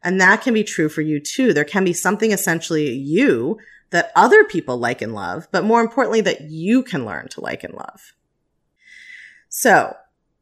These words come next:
I know this is a little bit of a brain breaker for perfectionists. So to help y'all out, I created a special worksheet to go along with this episode because perfectionism is just one of my favorite, favorite things to teach and coach about. And it's so nebulous because so many of us just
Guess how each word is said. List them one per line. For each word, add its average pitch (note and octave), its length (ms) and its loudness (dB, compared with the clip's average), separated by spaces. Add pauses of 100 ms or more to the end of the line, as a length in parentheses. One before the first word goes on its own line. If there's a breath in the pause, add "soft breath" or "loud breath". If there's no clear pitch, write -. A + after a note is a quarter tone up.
I G3 60 4
know B3 180 6
this B3 180 6
is F#3+ 240 4
a - 80 0
little E3+ 220 6
bit E3 180 4
of D#3 100 0
a E3 60 2
brain C#3 360 0
breaker D#3 520 4
for F#3+ 120 2
perfectionists. C#3+ 800 -2
So E3+ 180 2
to F#3 80 4
help G3+ 240 0
y'all G#3+ 220 6
out, D#3 320 6
I D3+ 60 0
created C#3 520 -2
a - 80 -6
special D3+ 400 -2
worksheet C3 460 -4
to D3 100 -8
go C3+ 180 -4
along C3+ 360 -4
with C3+ 100 -6
this C#3 240 -6
episode A2+ 540 -6
because C#3 180 -8
perfectionism C#3 800 -6 (260 soft breath)
is D#3+ 80 -6
just F#3 160 -2
one G3 60 0
of E3+ 40 -2
my C#3+ 120 0
favorite, D3+ 420 0
favorite C3+ 340 -6
things A#2 280 -8
to B2+ 80 -16
teach - 340 -12
and B2 100 -18
coach - 260 -8
about. E2 340 -6 (360 loud breath)
And D3 140 -2
it's - 240 -4
so E3 220 2
nebulous C3+ 600 -4
because C3+ 280 -6
so C#3+ 120 -2
many B2+ 280 -6
of C3+ 120 -6
us A#2 200 -6
just - 560 -6